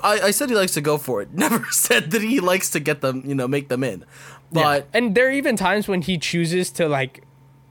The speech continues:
Speaker 2: play pusher ball ten feet behind the baseline and slice those forehands. I mean, it worked for him against Botic van de Zandschulp,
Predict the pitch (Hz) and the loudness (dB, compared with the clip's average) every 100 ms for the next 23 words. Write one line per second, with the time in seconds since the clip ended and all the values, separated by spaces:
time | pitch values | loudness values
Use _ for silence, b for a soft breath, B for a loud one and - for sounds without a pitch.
0 | - - 175 175 156 190 180 147 139 131 | -20 -6 0 0 2 -2 0 -2 0 -2
1 | 131 - 160 147 160 143 143 143 127 143 | -4 -4 -4 -2 -2 -2 -4 -4 -2 -4
2 | - 135 131 120 - 131 127 135 123 - | -2 -2 -2 -6 -4 -4 -4 -6 -8 -4
3 | 147 131 117 107 113 - b 156 147 139 | -4 -4 -10 -10 -16 -18 b -4 -2 -2
4 | 131 185 - 151 135 135 131 120 - 127 | 0 -2 -2 -2 -2 -2 -4 -4 -4 -4
5 | 131 120 123 117 117 117 139 - 104 | -4 -6 -6 -6 -4 -6 -6 -10 -18